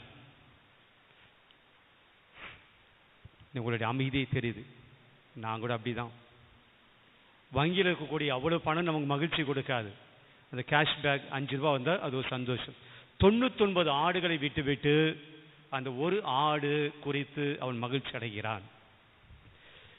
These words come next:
இந்த கதை இயேசு தன்னை குறித்து சொல்லுகிறார்.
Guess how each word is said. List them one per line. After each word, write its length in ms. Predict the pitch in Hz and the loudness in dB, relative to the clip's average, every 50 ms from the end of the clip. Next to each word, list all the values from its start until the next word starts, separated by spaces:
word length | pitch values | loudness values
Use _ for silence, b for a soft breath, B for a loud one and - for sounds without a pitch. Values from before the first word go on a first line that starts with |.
| B B B - - | B B B -8 -2
இந்த 180 | 156 143 139 135 | 0 2 2 2
கதை 480 | 135 - 143 151 147 180 185 170 151 135 | 2 4 2 4 4 4 4 2 2 0
இயேசு 760 | 143 151 165 165 - - - 143 143 139 143 147 151 147 - - - - - - - - - | 0 0 2 2 2 2 2 0 0 0 0 0 0 -2 -6 -12 -20 -20 -20 -20 -20 -10 -4
தன்னை 360 | - 127 139 151 151 156 147 | -2 -2 -2 0 -2 -2 -4
குறித்து 380 | - - 143 135 143 135 185 175 | -4 -6 -6 -6 -4 -4 -6 -2
சொல்லுகிறார். 640 | - - 117 113 113 101 107 98 98 98 - - - | -2 -2 -2 -2 -4 -6 -6 -8 -8 -10 -12 -16 -20